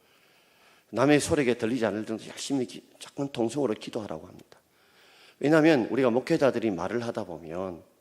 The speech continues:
어, 설교를 충분히 준비를 하지만 말이 끊길 때가 있습니다. 여러분들도 기도하시다 보면 말이 안 되면,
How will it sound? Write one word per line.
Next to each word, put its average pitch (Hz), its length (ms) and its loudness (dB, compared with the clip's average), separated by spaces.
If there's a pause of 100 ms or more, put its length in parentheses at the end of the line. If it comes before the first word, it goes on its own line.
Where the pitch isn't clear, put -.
(800)
어, - 80 -2
설교를 170 500 4
충분히 156 400 0
준비를 120 380 -2
하지만 90 560 -4 (640)
말이 110 180 -4
끊길 135 380 -6
때가 95 200 -4
있습니다. - 340 -20 (1900)
여러분들도 120 500 2
기도하시다 110 560 2
보면 101 280 -2
말이 101 180 0
안 107 100 0
되면, 113 320 -2